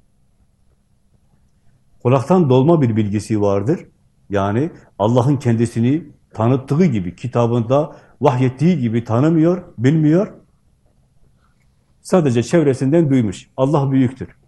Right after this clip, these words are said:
Ne kadar büyüktür Allah? Söyle bakayım. Ne kadar büyük? Günde en az elli sefer kendi nefsini Allah'a şirk koşup,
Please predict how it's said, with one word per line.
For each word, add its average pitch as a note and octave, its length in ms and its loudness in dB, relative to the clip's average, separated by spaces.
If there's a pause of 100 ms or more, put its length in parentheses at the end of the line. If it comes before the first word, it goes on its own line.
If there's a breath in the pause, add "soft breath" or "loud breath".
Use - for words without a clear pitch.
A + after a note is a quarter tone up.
(280)
Ne C4 100 0
kadar C3+ 260 2
büyüktür G#2 300 -4
Allah? G#2+ 200 0
Söyle C3 280 2
bakayım. D#2+ 320 -6 (2500)
Ne C3+ 80 2
kadar A2 340 0
büyük? D2 300 -14 (2500)
Günde C#3+ 580 4
en F#3 120 4
az C#3+ 220 0
elli D3+ 260 6
sefer D#3 480 -2 (100)
kendi B2 380 4
nefsini C3 340 0
Allah'a B2 380 0
şirk D#3+ 260 -6
koşup, D3 460 -6